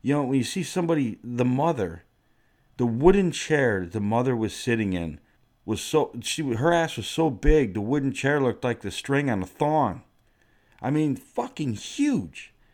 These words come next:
And they're just eating and eating and eating, right? So, like, I'm sitting there for about five, ten minutes before we get our drinks. Then we order an appetizer.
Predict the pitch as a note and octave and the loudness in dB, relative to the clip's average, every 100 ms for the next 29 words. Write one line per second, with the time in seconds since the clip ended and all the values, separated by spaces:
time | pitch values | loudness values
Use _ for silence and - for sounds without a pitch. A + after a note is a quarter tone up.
0 | _ C3 D#3+ C3+ F#2+ - C#3+ C#3+ D3 D3 | _ -2 -2 -2 -6 -6 -4 -2 -2 -6
1 | C3 - F#2+ - B2+ B2 A#2+ G2 - A#2+ | -12 -14 -12 -6 -2 -2 -2 -6 -8 -6
2 | A2 F2 F#2 C3+ C#3 D3+ D#3 - A#3 B3 | -4 -4 -4 -4 -4 -6 -6 -4 -4 -4
3 | F3+ C#3 A#2+ A2 F#2+ G2 G#2+ F#2+ - G2+ | -4 -4 -6 -4 -6 -4 -4 -4 -6 -4
4 | C3 F3 - G#2+ F#2+ F2 E2+ E2 G#2 A#2+ | -4 -4 -6 -6 -6 -6 -6 -6 -2 -2
5 | A2 - _ _ _ _ _ _ - A2 | -4 -12 _ _ _ _ _ _ -8 -4
6 | A#2 A2 G#2 G2+ G#2+ F#2 G#2 G2 F2 F#2 | 0 0 0 -2 -2 -4 -4 -4 -4 -8
7 | E2+ | -10